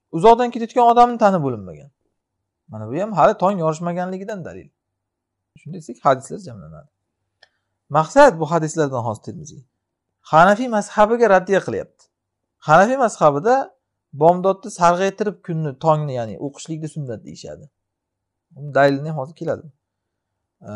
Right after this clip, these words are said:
yorishib ketib, shunchadan biz tomonlarda mana bomdod o'qib bo'linganda kun yorishib ketgan bo'ladi o'zi. Kechiktirib o'qiydi bomdodni. E, mana shunga raddiya qilyapti Termiziy. O'zi muhaddislar aksari chunki shu mazhabda, unday emas, aksincha ertaroq o'qish kerak bomdod. Mana hozir endi Hanafiylarning dalili keyingi bob.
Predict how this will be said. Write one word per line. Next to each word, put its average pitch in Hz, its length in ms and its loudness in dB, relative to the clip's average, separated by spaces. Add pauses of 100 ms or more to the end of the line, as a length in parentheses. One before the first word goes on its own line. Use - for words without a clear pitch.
(200)
yorishib 208 340 4
ketib, - 240 -12
shunchadan 180 420 -8
biz 165 120 -12
tomonlarda 160 460 -2
mana 131 200 -6
bomdod 160 320 2
o'qib 156 240 -10
bo'linganda 156 480 -10
kun 196 140 -10
yorishib 151 340 0
ketgan - 300 -14
bo'ladi 67 240 -16
o'zi. 143 200 -20 (320)
Kechiktirib 185 380 -10
o'qiydi 120 280 -14
bomdodni. 85 460 -20 (1040)
E, 104 40 -20 (100)
mana 147 240 4
shunga 190 260 -4
raddiya 175 380 4
qilyapti 147 420 -4
Termiziy. 156 500 -10
O'zi 147 220 -10
muhaddislar 151 460 0
aksari 135 380 -4
chunki 110 200 -20
shu - 120 -18
mazhabda, 120 560 -12
unday 147 240 -8
emas, 160 220 -4
aksincha 127 360 -12
ertaroq 131 320 -4
o'qish - 200 -14
kerak - 180 -20
bomdod. 85 280 -20 (840)
Mana 180 240 2
hozir 123 220 0
endi 117 100 -12
Hanafiylarning 135 520 -2
dalili 123 240 -4
keyingi 123 280 -14
bob. 92 140 -10